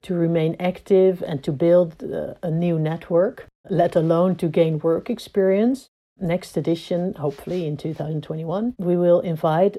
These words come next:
in close cooperation actually with a, with a specialized organization, uh, a number of refugees to join our volunteers team.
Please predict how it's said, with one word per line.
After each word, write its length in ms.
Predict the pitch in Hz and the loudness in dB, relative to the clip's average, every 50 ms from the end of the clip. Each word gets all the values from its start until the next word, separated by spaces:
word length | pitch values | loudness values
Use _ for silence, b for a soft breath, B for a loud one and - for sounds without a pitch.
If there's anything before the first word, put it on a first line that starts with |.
| - _ | -8 _
in 140 | - 165 151 | -8 -8 -8
close 320 | - - 151 147 156 - | -6 -6 -6 -6 -6 -6
cooperation 600 | - - 160 151 151 - 165 156 156 156 - - | -4 -4 -4 -4 -4 -4 -4 -4 -4 -6 -8 -10
actually 340 | 143 143 - - - 151 143 | -10 -10 -12 -10 -6 -4 -4
with 220 | 139 147 139 139 139 | -2 -2 -2 -4 -4
a, 280 | 143 143 139 - - | -8 -8 -8 -8 -8
with 200 | - 160 156 156 | -6 -8 -8 -8
a 60 | 165 | -10
specialized 580 | 156 - - 185 165 - - 175 160 160 151 - | -12 -4 -2 -2 -2 0 -2 -2 -2 -2 -2 -4
organization, 960 | 226 165 143 160 147 151 151 147 - 165 170 208 208 - - 220 220 233 233 B B B B B B B - | -4 -4 -2 -2 -2 -2 -4 -2 0 0 0 0 -2 -2 -2 -2 -2 -2 -4 B B B B B B B -2
uh, 220 | 170 165 170 180 - | 0 2 2 2 0
a 60 | 180 | 0
number 400 | 170 170 180 185 190 185 190 190 | 0 0 0 2 4 4 6 6
of 140 | 185 175 - | 6 4 4
refugees 680 | 180 175 180 175 - 190 160 - 180 185 196 185 190 | 4 2 2 2 0 -4 -4 -2 0 0 -2 -2 -4
to 160 | - - 170 | -4 -4 -4
join 380 | 151 - 165 160 165 175 175 175 | -2 0 0 0 0 0 0 0
our 180 | 170 165 165 156 | 0 0 0 2
volunteers 600 | 170 175 170 175 175 175 196 180 160 151 - - | 2 2 2 0 0 -2 -2 -2 -4 -4 -6 -10
team. 400 | - - 143 139 143 147 190 | -10 -10 -8 -8 -8 -8 -10